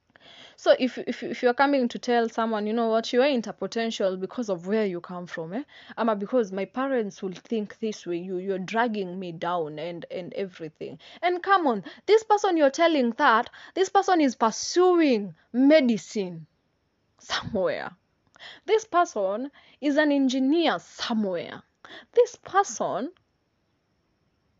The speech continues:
is a lawyer somewhere. Ana, ana pursue those types of courses. Those, that person, ana,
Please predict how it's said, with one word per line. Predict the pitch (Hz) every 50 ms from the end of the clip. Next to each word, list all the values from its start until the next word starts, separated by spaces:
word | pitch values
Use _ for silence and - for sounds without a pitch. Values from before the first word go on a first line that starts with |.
| _ _ _ _ _ _ _ _ _ _ _ _ _
is | 320 320 277
a | 302 285
lawyer | 285 302 302 302 302 285 247 208
somewhere. | - - - - - - 214 220 196 185 160 165 - - - - - _ _ _ _ _ _ _ _ _ _ _ _ _ _ _ _ _
Ana, | 233 226 220 220 214 - - 226
ana | - 208 208 -
pursue | _ - 208 - - - - 254 240 214 196 -
those | - 196 185 185 - - _ _ _ _
types | - 208 185 165 - -
of | 156 160 - _
courses. | - - 175 - - 156 135 - _ _
Those, | - 185 175 - _ _ _ _ _ - - - - -
that | - 226 233 - -
person, | - 226 220 - 247 214 214 - - -
ana, | - 190 185 180 180